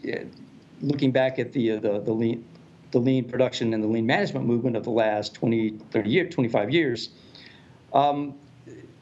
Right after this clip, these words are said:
it, on the, it's understandable that people want change in a box. And it ha-, it does become a cottage industry, and people do sell those. And in fact, you may be able to get some positive change for a while.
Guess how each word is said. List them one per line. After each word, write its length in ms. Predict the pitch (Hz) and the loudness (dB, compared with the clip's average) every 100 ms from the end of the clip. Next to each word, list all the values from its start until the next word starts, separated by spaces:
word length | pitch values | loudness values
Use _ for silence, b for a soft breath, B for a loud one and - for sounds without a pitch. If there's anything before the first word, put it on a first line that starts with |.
| - | -10
it, 160 | - 156 151 | -8 -4 0
on 120 | 156 | 0
the, 160 | 165 - | 0 -2
it's 140 | 143 | 0
understandable 920 | 202 247 - 208 165 143 135 107 143 139 | 2 2 2 2 2 0 -2 0 2 2
that 180 | 117 - | -4 0
people 280 | 135 - | -2 0
want 560 | 117 110 107 110 - - | 0 0 0 -4 -10 -6
change 340 | - 110 104 | -2 -2 -2
in 100 | 104 | -2
a 40 | 92 | -2
box. 440 | 87 - - - - - B B B - | -6 -6 -8 -10 -12 -20 B B B -2
And 400 | - 135 131 131 147 | 2 2 2 0 0
it 120 | 131 | 0
ha-, 200 | 131 143 | 2 0
it 80 | 131 | 0
does 180 | 143 | 0
become 280 | 143 160 147 | 0 -2 -2
a 40 | 135 | 0
cottage 380 | 131 131 127 | 2 2 0
industry, 420 | 123 117 - - - | -2 -4 -6 -8 -8
and 120 | 113 | -6
people 240 | 117 113 127 | -6 -4 -2
do 200 | 143 127 | 0 -2
sell 400 | - 135 117 110 | 0 0 2 0
those. 480 | 98 - - - - B B B B - | -2 -6 -8 -10 -12 B B B B 0
And 120 | 127 | 0
in 80 | 127 | 2
fact, 300 | 135 131 147 | 2 2 0
you 60 | |
may 180 | 135 135 | 2 2
be 200 | 135 131 | 2 2
able 120 | 135 | 2
to 60 | 135 | 0
get 240 | 135 147 | 0 0
some 420 | - 139 135 135 139 - - | 0 0 0 -2 -6 -16 -4
positive 320 | 117 120 120 117 | 2 2 0 -4
change 400 | 139 120 117 - | 0 0 -2 -2
for 120 | 110 | 0
a 40 | |
while. 480 | 107 101 95 - - | 0 0 -4 -8 -10